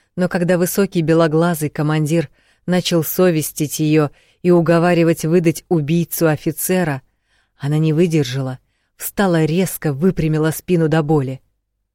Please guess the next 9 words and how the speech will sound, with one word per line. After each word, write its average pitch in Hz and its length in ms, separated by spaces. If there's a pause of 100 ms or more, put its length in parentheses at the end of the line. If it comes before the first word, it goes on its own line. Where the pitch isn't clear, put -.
(1400)
"Только 165 460
попробуйте", 156 1120 (1500)
прошипела 147 640
Анаис, 143 480
сама 143 400
не 139 120
узнавая 139 560
свой 143 280
голос. 135 500